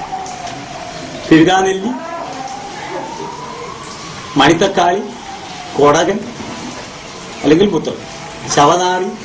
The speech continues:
പപ്പങ്ങയുടെ ഇല, പിന്നെ പുഹയറക്കരി, അട്ടക്കരി, ഇല്ലത്തിൻകരി,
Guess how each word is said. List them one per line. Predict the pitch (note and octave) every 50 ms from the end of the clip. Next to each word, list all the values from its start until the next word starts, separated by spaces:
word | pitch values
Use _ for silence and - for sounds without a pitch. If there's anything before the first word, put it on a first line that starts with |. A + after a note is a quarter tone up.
| - - - - - - - -
പപ്പങ്ങയുടെ | - - - - - E3 F3 F#3+ G3 F#3+ F#3+ F#3
ഇല, | F#3 G3+ G#3 - - - - - - - - - - - - - D3+
പിന്നെ | D3 C#3+ D3 C#3 C#3 C#3 C3+ C3+ C3 B2+ B2 A2+ - -
പുഹയറക്കരി, | C3 C3 D3+ F3+ F#3+ G3 G3 - F#3+ F3 E3+
അട്ടക്കരി, | E3+ C#3+ C#3 - - F3+ F#3+ G3 F#3 E3+
ഇല്ലത്തിൻകരി, | D#3 D3 D3 E3+ - - - F#3+ F#3+ F#3+ G3 G3 G3+